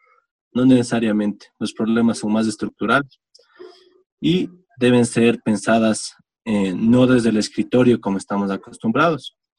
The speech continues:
Y creo que algo adicional,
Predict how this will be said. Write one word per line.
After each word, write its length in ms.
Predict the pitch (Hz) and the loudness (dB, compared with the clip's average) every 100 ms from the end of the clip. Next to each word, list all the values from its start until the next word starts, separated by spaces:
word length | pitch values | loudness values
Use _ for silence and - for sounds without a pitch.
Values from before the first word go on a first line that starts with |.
| _ _ _ _ _ _ _ _ _ _ _ _ _ - | _ _ _ _ _ _ _ _ _ _ _ _ _ -14
Y 80 | |
creo 300 | 131 185 226 | -4 -2 -2
que 440 | - 190 165 143 127 107 - _ _ _ _ - | -2 0 2 2 0 -2 -6 _ _ _ _ -4
algo 260 | 127 156 156 | -2 2 0
adicional, 600 | 131 - 120 151 160 | 0 -2 0 0 -2